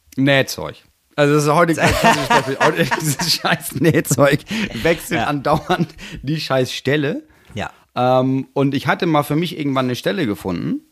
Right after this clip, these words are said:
Speaker 1: wo das hingehört.
Speaker 2: Mhm.
Speaker 1: Und dann wird das da aber, äh, weggeräumt.
Speaker 2: Ja, geht nicht. Ist nervig.
Speaker 1: Weil es hat ja, es hat ja schon eine Stelle. Und ich sehe das ein. Es hat eine Stelle, es hat eine Stelle. Ähm, aber dann hat's eine neue Stelle.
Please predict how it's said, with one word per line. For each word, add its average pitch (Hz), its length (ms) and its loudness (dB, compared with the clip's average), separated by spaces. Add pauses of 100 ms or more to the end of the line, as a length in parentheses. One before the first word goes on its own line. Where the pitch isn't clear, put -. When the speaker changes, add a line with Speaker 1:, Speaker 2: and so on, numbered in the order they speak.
Speaker 1:
wo 117 140 0
das 131 200 0
hingehört. 135 640 -2 (320)
Speaker 2:
Mhm. 123 380 -2
Speaker 1:
Und 127 120 0
dann 131 140 0
wird 202 120 0
das 190 140 -2
da 156 140 0
aber, 139 220 0
äh, 107 140 -2
weggeräumt. - 640 -8 (540)
Speaker 2:
Ja, 104 200 -4
geht 104 180 -8
nicht. - 280 -20 (200)
Ist - 140 -16
nervig. 107 200 -6
Speaker 1:
Weil 127 120 2
es 120 100 -4
hat 170 140 0
ja, - 80 2 (120)
es - 200 -8
hat - 160 -6
ja 113 100 -6
schon 107 200 -10
eine 95 100 -10
Stelle. 90 400 -8
Und 139 120 -2
ich 160 120 0
sehe 247 80 0
das 277 160 -2
ein. 156 200 -2
Es - 120 -10
hat 175 80 -4
eine 165 100 -6
Stelle, 196 380 -6
es - 120 -10
hat 151 80 -4
eine 147 80 -10
Stelle. 160 360 -8 (760)
Ähm, 127 460 2
aber 127 320 2
dann 139 200 0
hat's 160 200 -4
eine 151 80 0
neue 147 240 0
Stelle. 117 320 -10